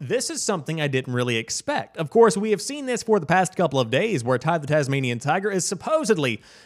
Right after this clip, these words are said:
going to be coming to the Nintendo Switch, but to see it funded fully in a matter of hours, it seems, is a little bit unprecedented. Of course, we've seen this kind of thing happen, uh, on the Kickstarter-based platforms, but to see it happen with Ty the Tasmanian Tiger,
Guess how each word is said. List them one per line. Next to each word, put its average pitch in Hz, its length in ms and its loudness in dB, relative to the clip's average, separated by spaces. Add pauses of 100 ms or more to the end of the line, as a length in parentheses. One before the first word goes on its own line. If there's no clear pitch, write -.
(120)
going 185 200 2
to 143 40 0
be - 80 2
coming 160 240 0
to 131 80 -6
the 131 100 -2
Nintendo 127 480 0
Switch, 147 360 0
but 127 100 2
to - 80 0
see 285 280 -4
it 151 140 -4 (220)
funded 254 540 -2
fully 247 440 0
in 110 80 -6
a 113 60 -4
matter 147 400 -4
of 110 180 -2
hours, 139 480 0
it 123 160 -6
seems, 113 440 -2
is 147 420 0 (260)
a 147 80 0
little 226 240 -2
bit 320 120 -2
unprecedented. 262 840 -2
Of - 140 -6
course, 175 240 0
we've 160 180 2
seen 226 220 -2
this 208 140 0
kind 214 180 -2
of - 80 -4
thing 180 220 -4
happen, 226 420 -2 (300)
uh, 135 260 2
on 214 400 2
the 180 160 -2
Kickstarter-based 214 1000 -2
platforms, 131 640 -2
but 139 240 0
to - 80 -2
see 262 280 -6
it 170 80 -6
happen 196 360 -2
with 123 140 -8
Ty 208 220 0
the 151 80 -4
Tasmanian 156 540 0
Tiger, 160 420 0